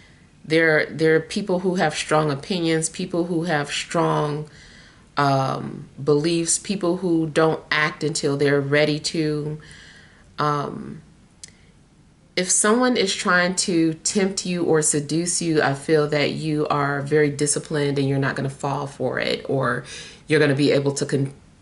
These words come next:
control those desires in the same, if it's the other way around. If you're trying to seduce someone, they're not going to take the bait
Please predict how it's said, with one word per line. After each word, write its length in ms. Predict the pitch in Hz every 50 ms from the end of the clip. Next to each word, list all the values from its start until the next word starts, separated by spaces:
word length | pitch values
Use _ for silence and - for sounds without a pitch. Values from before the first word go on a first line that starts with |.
| - - - -
control 500 | - 190 160 139 - - 165 143 143 135
those 220 | 139 135 135 135
desires 580 | 135 - 131 131 139 139 135 131 135 131 131 135
in 140 | - 143 139
the 80 | 135
same, 640 | 135 - - 151 143 139 135 135 131 131 147 143 - -
if 160 | - 139 139
it's 140 | - 139 135
the 140 | - - -
other 180 | 131 131 135
way 140 | 131 135 131
around. 500 | 127 131 139 139 131 131 - 95 95 139 139 - - - - -
If 180 | - 135 139 -
you're 140 | 123 135 135
trying 240 | 135 - 156 143
to 80 | 139 131
seduce 420 | - - 139 135 135 135 143 147
someone, 600 | - - 135 135 135 131 131 131 127 135 139 135 135 - - - - - -
they're 120 | - 143 143
not 280 | 151 147 143 - -
going 340 | - 156 147 143 143 143 143
to 600 | 143 - - - 147 139 139 135 135 131 131 135
take 340 | 135 - - 175 151 147 -
the 80 | - 131
bait 420 | 143 139 139 139 139 135 - -